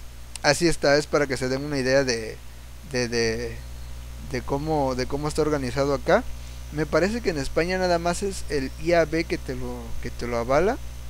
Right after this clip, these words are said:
Déjenme ver. No estoy seguro. De-, déjenme, déjenme checar eso rápido. Entonces, tenemos que fundamentos de marketing digital, me parece que nada más es el I A B.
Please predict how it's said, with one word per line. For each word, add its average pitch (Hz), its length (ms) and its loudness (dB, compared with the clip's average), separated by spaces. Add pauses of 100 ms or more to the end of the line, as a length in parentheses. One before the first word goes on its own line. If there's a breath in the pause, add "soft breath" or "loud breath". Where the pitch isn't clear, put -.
(340)
Déjenme 143 440 -2
ver. 127 240 2 (1040)
No 139 120 -2
estoy 147 240 0
seguro. 127 400 0
De-, 135 140 2
déjenme, 170 360 4
déjenme 151 360 0
checar 127 240 0
eso 139 180 0
rápido. 127 320 0 (1200 loud breath)
Entonces, 143 560 -2
tenemos 151 480 -2
que 170 420 0
fundamentos 147 520 -2
de 139 80 -2
marketing 139 400 -4
digital, 127 340 -2
me 151 100 0
parece 135 300 -2
que 135 140 -2
nada 127 180 -2
más 131 220 -2
es 135 120 -8
el 123 140 -6
I 120 80 -4
A 123 40 -4
B. 120 220 -6